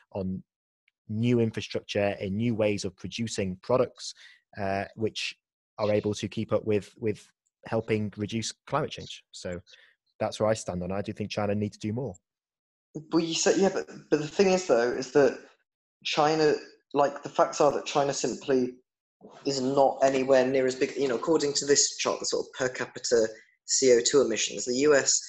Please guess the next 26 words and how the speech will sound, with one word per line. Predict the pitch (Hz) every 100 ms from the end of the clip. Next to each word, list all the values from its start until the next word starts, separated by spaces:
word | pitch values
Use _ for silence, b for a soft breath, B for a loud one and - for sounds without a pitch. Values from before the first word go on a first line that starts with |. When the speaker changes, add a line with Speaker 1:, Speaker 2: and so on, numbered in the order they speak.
| B B B _
Speaker 2:
pollutes | - 135 123 - - 160
over | 156 151
two | 147 - - 170 160 -
times | 147 139 127 131
more | 110 98
per | 110
person | - 110 - 101
than | 98
China. | - 87 71 - _ B B B
You |
Speaker 1:
I'm | 135
Speaker 2:
know, | 165
Speaker 1:
not |
Speaker 2:
it's | 160
not | 135
Speaker 1:
comparing, | 139 143 135 110
Odysseus. | 101 98 92 - - -
I'm | 113
not | 131
Speaker 2:
Mm. | - 123
Speaker 1:
comparing | - 127 123 117 113
the |
United | 110 113 110 -
States | 113 -
and | 107
China. | 113 110 98